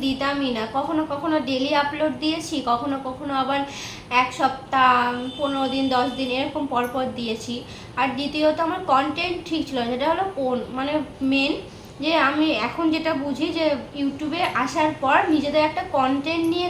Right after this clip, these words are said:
কাজ করতে হয়, সেই কনটেন্টটাই মেন। আর আমার সেই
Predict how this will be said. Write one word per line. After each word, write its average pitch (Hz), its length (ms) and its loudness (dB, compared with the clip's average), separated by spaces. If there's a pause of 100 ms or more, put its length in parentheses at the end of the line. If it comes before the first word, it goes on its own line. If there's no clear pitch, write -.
কাজ 262 120 4 (120)
করতে 277 300 -4
হয়, 220 180 0
সেই - 200 -6
কনটেন্টটাই 294 680 0 (100)
মেন। 208 180 -2 (460)
আর 208 80 2 (160)
আমার 302 280 4
সেই 349 140 -2